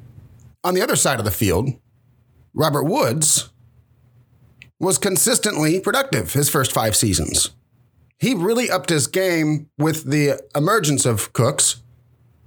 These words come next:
setting career highs in targets, catches, and receiving yards. He had a thousand two hundred nineteen receiving yards and, and touchdowns. Career high six touchdown catches.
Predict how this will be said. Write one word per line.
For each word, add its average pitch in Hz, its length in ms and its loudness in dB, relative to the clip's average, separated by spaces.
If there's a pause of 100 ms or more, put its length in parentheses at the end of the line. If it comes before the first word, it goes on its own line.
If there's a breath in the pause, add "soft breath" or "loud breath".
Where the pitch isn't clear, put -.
(600)
setting 175 320 0
career 175 240 0
highs 165 260 2
in 139 120 0
targets, 160 360 0
catches, 151 400 0
and 156 120 2
receiving 156 360 2
yards. 87 280 0
He 107 40 2
had 92 80 2
a - 40 0
thousand 143 380 0
two 143 100 0
hundred 147 160 0
nineteen 120 340 2
receiving 143 360 0
yards 87 200 0
and, 127 300 -2
and 175 120 0
touchdowns. - 540 -2 (840)
Career 151 220 -2
high 139 180 2
six - 400 -2 (320)
touchdown 107 360 0
catches. - 460 -2